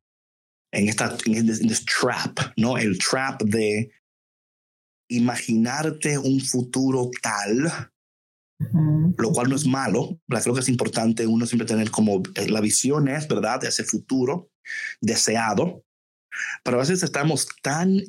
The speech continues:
Speaker 1: podemos ser tan visionarios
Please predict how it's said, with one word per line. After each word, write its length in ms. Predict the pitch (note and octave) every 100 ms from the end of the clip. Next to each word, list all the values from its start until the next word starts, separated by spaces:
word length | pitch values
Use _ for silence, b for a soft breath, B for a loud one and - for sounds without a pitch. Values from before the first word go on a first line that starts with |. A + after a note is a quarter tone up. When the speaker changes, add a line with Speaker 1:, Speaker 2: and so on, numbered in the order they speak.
| - _ - -
Speaker 1:
podemos 280 | C3 F#3+ -
ser 200 | E3+ -
tan 240 | E3 F3+
visionarios 1200 | D3+ D#3+ - C#3 A#2+ A#2+ B2+ F3+ A#3+ A3+ - -